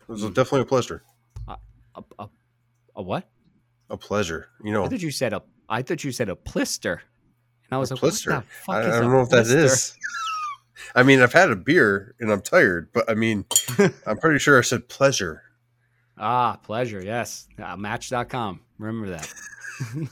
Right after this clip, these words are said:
Speaker 1: This
Speaker 2: So,
Speaker 1: episode.
Speaker 2: <laughs> this, yeah, this episode is unofficially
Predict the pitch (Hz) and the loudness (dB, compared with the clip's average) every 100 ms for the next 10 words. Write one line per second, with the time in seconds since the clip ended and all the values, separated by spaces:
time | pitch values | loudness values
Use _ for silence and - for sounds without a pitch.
0 | _ - _ - - - 120 151 - 120 | _ -18 _ -20 -18 -2 4 6 6 2
1 | 123 101 85 _ _ 208 185 135 160 - | 2 0 -2 _ _ 4 4 4 0 0
2 | - 170 151 156 117 156 185 226 175 147 | -2 -2 2 2 4 0 2 2 0 0
3 | 139 131 117 160 170 165 170 - 127 123 | 0 0 -4 -4 -4 0 -2 -2 -4 -6